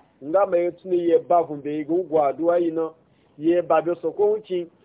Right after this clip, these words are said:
an yuhsina ila al-akhi ala idin, ce cuji bolo bolo lo bayan ya gina ga ala udini na fi duniya wal akhirati kai jo to al-kiyami.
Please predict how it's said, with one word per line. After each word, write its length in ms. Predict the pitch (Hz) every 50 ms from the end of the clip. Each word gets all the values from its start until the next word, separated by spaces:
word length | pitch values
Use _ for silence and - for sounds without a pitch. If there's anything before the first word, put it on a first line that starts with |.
| _ _ _ _ -
an 160 | 180 196 214 220
yuhsina 680 | 214 208 190 185 175 175 - - - 208 220 208 196
ila 260 | 175 180 214 208 202 185
al-akhi 420 | 170 175 185 202 196 - 190 175
ala 260 | 160 160 160 170 175 175
idin, 480 | 165 160 143 127 143 160 165 151 120 - - - - - _ _
ce 220 | - 208 - 440 202 208
cuji 300 | - 180 175 156 185 190
bolo 300 | 165 175 175 185 214 214
bolo 300 | 180 180 175 190 214 214
lo 140 | 196 190 180
bayan 260 | 160 170 180 202 208
ya 80 | 214 208 202
gina 360 | 170 160 185 180 170 160 151
ga 160 | 143 180 196
ala 340 | 196 175 156 160 170 175 175
udini 480 | 170 151 147 127 123 156 175 170 156 151
na 160 | 147 165 165
fi 180 | 165 - 196 196
duniya 540 | 170 147 147 151 147 147 151 160 165 165 160
wal 220 | 151 147 139 139
akhirati 560 | 156 160 160 160 - 143 143 160 180 180 151 139
kai 160 | - 156 147 139
jo 160 | 123 147 143
to 140 | 143 151 147
al-kiyami. 580 | 135 131 131 120 - 139 147 143 139 139 139